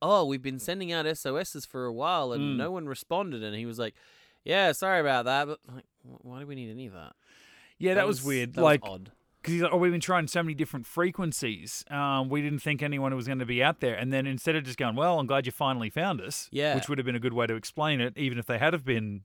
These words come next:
Speaker 2: denying it, he's like, "Yeah, we've just been busy." I'm like, "Oh, so you, you have been hearing them? But
Speaker 1: Yeah,
Speaker 2: you're just
Speaker 1: so
Speaker 2: being dicks?" Because last episode, you were dicks.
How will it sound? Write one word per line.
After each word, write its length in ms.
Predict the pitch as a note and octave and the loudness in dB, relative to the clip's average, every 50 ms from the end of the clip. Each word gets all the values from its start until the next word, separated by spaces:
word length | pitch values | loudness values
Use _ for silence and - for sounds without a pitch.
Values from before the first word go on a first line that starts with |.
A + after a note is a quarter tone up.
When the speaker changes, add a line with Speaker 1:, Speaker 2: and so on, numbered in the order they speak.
| _ _ | _ _
Speaker 2:
denying 380 | C3+ A2+ G#2+ G2+ G2 G2+ A#2+ | -8 -6 -6 -6 -4 -6 -6
it, 60 | D3 | -6
he's 140 | D#3 C#3+ B2 | -6 -4 -4
like, 100 | B2 A#2 - - - - - - | -6 -6 -8 -12 -18 -18 -16 -2
"Yeah, 200 | - E3 D3+ C3+ | 2 4 6 6
we've 120 | B2+ C3 A#2+ | 6 4 2
just 100 | A2 - | 0 -4
been 140 | A2+ G2 | -4 -4
busy." 280 | F2+ F#2+ F2 F2 E2+ E2 _ _ _ - | -4 -8 -12 -12 -16 -18 _ _ _ -14
I'm 80 | B2 A2 | -12 -12
like, 140 | A2 G#2+ - _ | -12 -12 -6 _
"Oh, 140 | E3 D3 A#2 | 2 2 2
so 160 | G#2 - - | 2 0 -2
you, 260 | B2 A2+ G#2 G#2+ A#2 G2 _ _ _ _ _ _ _ _ _ _ _ - | -2 -2 -2 -6 -8 -10 _ _ _ _ _ _ _ _ _ _ _ -16
you 140 | - G2+ G2 | -10 -8 -8
have 300 | - - B2+ D3+ D3+ C3 | -2 2 2 2 2 2
been 140 | C#3 G3 F#3 | 0 2 4
hearing 380 | F#3 G3+ A3 A#3+ B3+ C4 C#4 | 4 4 4 2 0 0 0
them? 220 | D4+ D#4+ E4 E4 D#4 | -2 -2 -4 -4 -2
But 100 | E3+ A3 | 2 4
Speaker 1:
Yeah, 160 | A#3+ A3 E3 | 4 6 6
Speaker 2:
you're 100 | C#3+ C#3 | 4 4
just 120 | C3+ C3 B2+ | 2 0 -2
Speaker 1:
so 60 | - | 0
Speaker 2:
being 220 | C#3+ D3+ C3+ B2+ G2+ | 0 0 0 0 0
dicks?" 280 | F#2+ B2+ E3+ G#3+ - - | 4 6 6 6 4 0
Because 360 | - F#3+ D#3 - F3+ E3 - - - - | -4 -2 2 2 2 2 2 -4 -12 -12
last 340 | _ C3 E3 G#3 C4 A#3 - | _ 2 4 4 4 4 0
episode, 520 | F#3+ D#3 C#3+ D3 - - C3+ C#3+ F3 F#3 - _ _ _ _ _ _ | -2 -2 -2 -4 0 2 4 4 4 2 -2 _ _ _ _ _ _
you 180 | - F3+ F#3+ G#3+ | 2 2 2 4
were 260 | F3+ G3 A3 A#3+ C4 | 6 8 8 8 8
dicks. 540 | F3+ A#2+ A#2 G2 E2+ - - - - - | 6 2 -4 -4 -4 -6 -8 -8 -8 -10